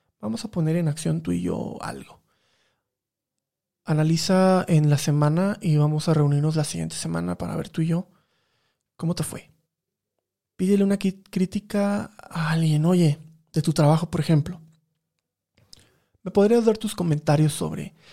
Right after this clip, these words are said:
esta presentación que di el día de ayer? O a tus alumnitos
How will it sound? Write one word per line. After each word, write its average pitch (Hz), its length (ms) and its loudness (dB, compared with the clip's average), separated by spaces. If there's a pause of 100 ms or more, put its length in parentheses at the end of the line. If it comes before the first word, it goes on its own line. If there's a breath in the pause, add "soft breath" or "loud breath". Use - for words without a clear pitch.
(140 soft breath)
esta 208 200 -2
presentación 160 520 2
que 160 120 2
di 147 140 2
el 151 80 6
día 151 140 4
de 139 80 6
ayer? 143 340 2 (1600)
O 196 120 2
a 202 60 4
tus 202 200 0
alumnitos 196 720 0